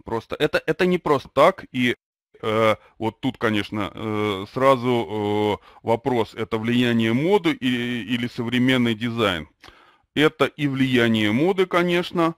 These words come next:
но эта мода не просто так появилась. Это и современный дизайн,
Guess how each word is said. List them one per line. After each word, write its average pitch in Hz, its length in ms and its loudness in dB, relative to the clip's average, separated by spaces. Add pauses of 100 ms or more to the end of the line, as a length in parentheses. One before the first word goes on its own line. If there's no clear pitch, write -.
(120)
но 127 280 2
эта 139 260 0
мода 131 320 2
не 117 140 4
просто 113 380 -6
так 127 260 -2
появилась. 165 680 -8 (440)
Это 170 260 2
и 143 140 -6
современный 131 800 2
дизайн, 139 600 0